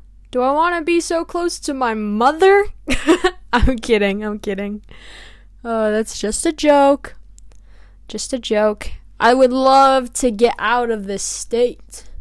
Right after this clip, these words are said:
That would be fantastic. Um, I would like to explore the United States a little bit, and hopefully in the future,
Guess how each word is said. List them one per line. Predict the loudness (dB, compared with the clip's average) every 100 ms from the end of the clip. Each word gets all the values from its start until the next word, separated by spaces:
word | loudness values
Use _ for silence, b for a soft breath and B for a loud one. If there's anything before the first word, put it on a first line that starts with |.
| -14 -10
That |
would | -8
be | -8 -10
fantastic. | -14 -6 -4 -2 0 2 0 -2 -12 -16 -20 -20 -20 -20 -20 -20 -20 -20 -20 -16
Um, | -8 -6 -6 -6 -10 -16 -10
I |
would | -6
like | -6 -8
to | -10
explore | -12 -14 -6 -2 0 -2
the | -4
United | -6 -8 -8
States | -8 -6 -8 -10
a |
little | -10 -10
bit, | -10 -12 -14 -12 -12 -12
and | -12 -12 -12
hopefully | -14 -14 -12 -10 -10 -14 b b b -10
in | -10
the |
future, | -8 -8 -8 -6 -6 -6